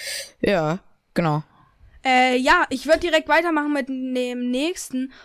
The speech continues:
Speaker 2: Und zwar hab ich mal, ah, das hab ich
Speaker 1: Nee,
Speaker 2: schon
Speaker 1: Paul,
Speaker 2: gesagt.
Speaker 1: warte mal, warte mal. Wenn, wenn wir ein bisschen vorproduzieren wollen, ich meine, wir haben jetzt schon fünfzig Minuten aufgenommen.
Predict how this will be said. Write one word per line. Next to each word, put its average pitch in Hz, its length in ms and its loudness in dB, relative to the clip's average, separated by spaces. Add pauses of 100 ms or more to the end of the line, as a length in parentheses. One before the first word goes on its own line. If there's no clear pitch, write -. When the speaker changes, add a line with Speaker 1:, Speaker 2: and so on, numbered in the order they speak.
(120)
Speaker 2:
Und 254 160 -6
zwar 294 260 2
hab 294 140 4
ich 277 160 -8
mal, 262 300 0 (260)
ah, 233 140 -2
das 247 200 0
hab 254 100 6
ich 240 40 4
Speaker 1:
Nee, 233 60 6
Speaker 2:
schon 233 80 0
Speaker 1:
Paul, 294 100 4
Speaker 2:
gesagt. 262 120 0
Speaker 1:
warte 311 140 2
mal, 247 160 2
warte 262 140 0
mal. 226 140 0 (240)
Wenn, 233 280 0
wenn 240 140 0
wir 277 80 2
ein 269 60 0
bisschen 254 240 2
vorproduzieren 208 880 0
wollen, 165 240 2
ich - 100 -2
meine, 196 160 2
wir 208 60 2
haben 208 80 -2
jetzt 214 120 -6
schon 214 100 -4
fünfzig - 300 0
Minuten 196 240 2
aufgenommen. 156 380 0